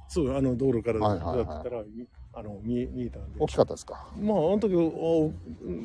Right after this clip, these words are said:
Speaker 1: ね、割とサイズ感っていうか、まあ、
Speaker 2: うん。
Speaker 1: あの、あの辺にあんまね、止まってることがないので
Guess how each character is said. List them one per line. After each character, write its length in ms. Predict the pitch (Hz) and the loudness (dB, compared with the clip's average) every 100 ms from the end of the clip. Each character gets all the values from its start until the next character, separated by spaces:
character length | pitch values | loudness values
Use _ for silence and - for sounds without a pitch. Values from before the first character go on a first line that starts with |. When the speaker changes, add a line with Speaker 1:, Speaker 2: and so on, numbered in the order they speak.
| 101 | -6
Speaker 1:
ね、 160 | 208 143 | -4 -2
割 240 | 151 165 | 0 0
と 60 | 160 | 0
サ 140 | 175 | 2
イ 60 | 202 | 2
ズ 80 | 190 | 2
感 220 | 151 113 | 0 0
っ 20 | |
て 80 | 117 | -4
い 60 | 110 | -6
う 40 | |
か、 140 | 110 | -6
ま 140 | 107 117 | -4 -2
あ、 20 | |
Speaker 2:
う 80 | 110 | -2
ん。 260 | 90 80 - - - 113 107 | -2 -6 -12 -18 -14 -12 -10
Speaker 1:
あ 200 | 131 120 | -8 -8
の、 320 | 120 110 107 - - | -10 -10 -12 -16 -10
あ 100 | 175 | -4
の 120 | 196 | -2
辺 180 | 165 185 | -2 0
に 100 | 185 | 2
あ 40 | |
ん 60 | 185 | 2
ま 60 | |
ね、 220 | 170 202 139 | 0 0 0
止 120 | 151 | -2
ま 80 | 147 | -2
っ 40 | |
て 60 | 147 | -2
る 60 | |
こ 60 | 139 | -4
と 80 | 117 | -6
が 80 | |
な 120 | 110 117 | -4 -6
い 60 | |
の 120 | 101 | -6
で 100 | 98 | -8